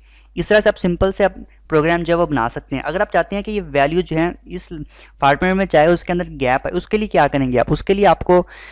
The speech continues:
जो है इस एंडल को ख़त्म करना पड़ेगा। एंडल को ख़त्म करने के बाद डबल कोट्स और स्लैश टी, स्लैश टी का हम लोगों ने,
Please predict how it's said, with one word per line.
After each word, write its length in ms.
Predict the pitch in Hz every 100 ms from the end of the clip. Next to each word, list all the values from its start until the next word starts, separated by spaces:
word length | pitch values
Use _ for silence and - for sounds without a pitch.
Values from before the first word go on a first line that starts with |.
| - _ -
जो 280 | 131 151 165
है 320 | 165 156 -
इस 200 | 185 - -
एंडल 300 | 147 151 165
को 120 | 165
ख़त्म 280 | - 143 160
करना 240 | 170 175
पड़ेगा। 360 | 170 175 165 165
एंडल 320 | - 151 165
को 100 | 170
ख़त्म 260 | 160 160 165
करने 240 | 160 160
के 120 | 170
बाद 460 | 151 123 123 143 160 - -
डबल 240 | 131 151
कोट्स 320 | - 175 175
और 300 | - 147 139
स्लैश 720 | 151 - - 147 147 165 - - -
टी, 260 | 160 160 139 - -
स्लैश 400 | - 147 139 143
टी 100 | 170
का 120 | 170 180
हम 100 | 170
लोगों 180 | 165
ने, 120 | 175